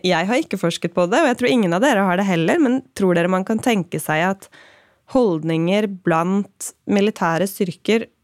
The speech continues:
også i land med alvorlig konflikt og, og stor grad av, ehm, altså lite like-, som har lite likestilling, da, at det vil kunne, at man vil kunne se en endring der, hvis man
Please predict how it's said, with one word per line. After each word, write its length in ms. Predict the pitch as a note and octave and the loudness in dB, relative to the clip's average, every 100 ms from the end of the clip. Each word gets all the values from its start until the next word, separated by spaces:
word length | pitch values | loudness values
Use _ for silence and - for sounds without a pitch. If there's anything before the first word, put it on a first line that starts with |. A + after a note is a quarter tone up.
| _ _ - | _ _ -4
også 320 | F3 - G3 | -4 -2 0
i 100 | G3+ | 2
land 480 | E3+ F3 F#3 F#3+ F#3 | 0 0 -2 -2 0
med 120 | F3 | 0
alvorlig 460 | F#3 F#3 E3+ D3+ E3 | 0 0 -2 -2 -4
konflikt 480 | F#3+ - F3+ - F#3 | -8 -6 -8 -4 0
og, 220 | F3 - | 0 0
og 180 | F#3+ F3+ | -2 -2
stor 320 | F3 - F3+ F#3 | -2 -4 -2 -2
grad 500 | F3+ F3+ D#3 D#3 E3+ | -2 -2 0 -2 -2
av, 260 | E3 E3 F3 - - - - _ _ - | -2 -2 -4 -8 -20 -20 -20 _ _ -4
ehm, 800 | F3 E3+ E3+ E3 E3 F3 F3 F3+ - _ - | -2 0 0 -2 -4 -4 -6 -10 -16 _ -14
altså 160 | E3+ F#3+ | -2 0
lite 380 | F#3+ E3 - F#3 | 2 -2 -2 0
like-, 380 | E3+ - F3+ F#3 | 0 -2 -2 -2
som 160 | - F3 | -2 0
har 80 | G3 | 0
lite 240 | F3 F#3+ | 0 -2
likestilling, 460 | F#3 F3+ - F#3 D4 | -4 -4 -4 0 2
da, 100 | C4+ | 2
at 60 | G3 | 0
det 100 | F3+ | 0
vil 100 | F#3 | -2
kunne, 320 | F3+ F#3 F3+ F3+ F3+ _ _ _ _ _ - | -2 -2 0 0 -2 _ _ _ _ _ -6
at 60 | F#3+ | -2
man 120 | F3+ | 0
vil 80 | F#3 | 0
kunne 180 | G3+ A3 | 0 -2
se 200 | - E3 | -2 0
en 140 | F#3 | 2
endring 380 | G#3+ F3+ F3+ F#3 | 2 0 0 0
der, 160 | - G4 _ | 0 -2 _
hvis 160 | - G#3 | -4 0
man 320 | G#3+ G#3 G#3 | 0 0 -2